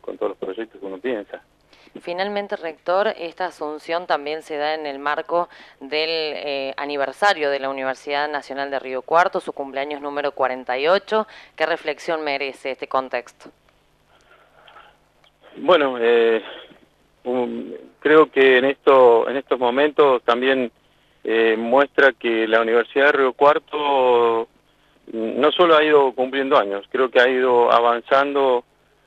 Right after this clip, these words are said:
Speaker 1: eh, a pesar de los contextos. Eh, un ejemplo claro, eh, tiene que ver con lo que se ha ido haciendo en, en estos últimos años, que como vos decías,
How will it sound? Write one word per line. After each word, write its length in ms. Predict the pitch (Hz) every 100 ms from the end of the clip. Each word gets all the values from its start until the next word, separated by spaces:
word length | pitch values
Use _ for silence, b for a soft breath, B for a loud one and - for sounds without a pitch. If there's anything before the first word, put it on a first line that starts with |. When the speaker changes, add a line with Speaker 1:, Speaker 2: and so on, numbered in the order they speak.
| -
Speaker 1:
eh, 260 | 117 113 117
a 80 |
pesar 380 | 117 120 - 127
de 80 | 127
los 120 | 117
contextos. 720 | - 120 - 165 - 175 165 - _ _ _ _ _ _
Eh, 220 | - 110
un 100 | 120
ejemplo 360 | 123 139 127 123
claro, 920 | 135 135 143 139 123 113 110 104 107 _ _ _ _ _ -
eh, 220 | 107 101 -
tiene 240 | 139 131
que 100 | 127
ver 260 | 139 156 131
con 160 | 127
lo 120 | 117
que 80 | 113
se 120 | -
ha 60 | 127
ido 160 | 131 117
haciendo 920 | - 151 147 123 110 104 107 110 110 -
en, 320 | 101 101 -
en 80 | 107
estos 320 | 113 117 -
últimos 320 | 123 123 107 -
años, 240 | 131 139
que 60 | -
como 240 | 110 104
vos 120 | 110 113
decías, 420 | 107 - 131